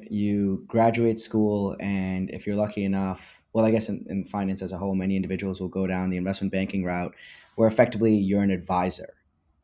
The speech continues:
helping out a business, get an understanding of whether they're looking to buy another business, sell another business, if they're looking to I P O,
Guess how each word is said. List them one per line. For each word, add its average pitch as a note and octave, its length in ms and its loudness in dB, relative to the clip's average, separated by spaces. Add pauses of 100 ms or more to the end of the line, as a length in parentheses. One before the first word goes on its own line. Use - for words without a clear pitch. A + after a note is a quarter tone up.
helping A#2+ 300 6
out G#2 140 6
a G#2 40 0
business, G2 800 0
get G#2 160 4
an G#2 80 2
understanding F#2 720 -2
of F2+ 480 -2
whether F2+ 200 -6
they're E2+ 120 -8
looking F2 220 -10
to - 100 -16
buy B2+ 220 6
another B2+ 240 4
business, A2+ 400 2
sell A#2+ 200 4
another A2 200 4
business, G2+ 380 -2
if F2 80 -10
they're F2 80 -4
looking F2 180 -4
to F2 100 -4
I F2 120 -4
P C#3 260 4
O, B2+ 320 8